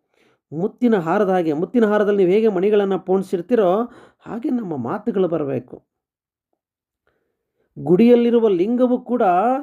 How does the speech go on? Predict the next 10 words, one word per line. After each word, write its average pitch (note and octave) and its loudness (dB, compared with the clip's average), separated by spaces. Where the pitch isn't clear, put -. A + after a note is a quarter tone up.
ಎದ್ದು F3+ -2
ಬರಬೇಕು. A3+ -6
ಹಾಗಿರ್ಬೇಕು A#3 -2
ನಮ್ಮ F3 -2
ಮಾತು, D3+ -8
ಸ್ಫಟಿಕದ B3 2
ಹಾಗೆ G#3+ -2
ಉಳಿಬೇಕು B3 -2
ನಮ್ಮ E3+ -4
ಮಾತುಗಳು. C#3+ -6